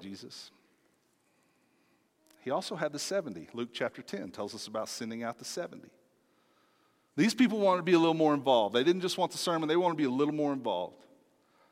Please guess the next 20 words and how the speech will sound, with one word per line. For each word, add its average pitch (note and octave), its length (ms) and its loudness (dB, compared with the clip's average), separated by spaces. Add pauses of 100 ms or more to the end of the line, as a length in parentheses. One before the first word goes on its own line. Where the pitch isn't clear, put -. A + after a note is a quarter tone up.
(1700)
Now, G2+ 80 -18
then E3 140 -6
he G3+ 80 -4
had G3+ 140 -4
the F3 60 -12
twelve. - 460 -8 (4000)
We F#2+ 80 -14
know G#2 140 -4
about G#2 240 -2
the - 60 -14
disciples, F2 680 -8
but G#2 140 -8
even F#3 280 -4
within F3 260 -8
the F3 60 -10
disciples, D#3+ 580 -8
he G#2 80 -8
had F2+ 120 -10
the D#2+ 60 -20
three, C3+ 380 -16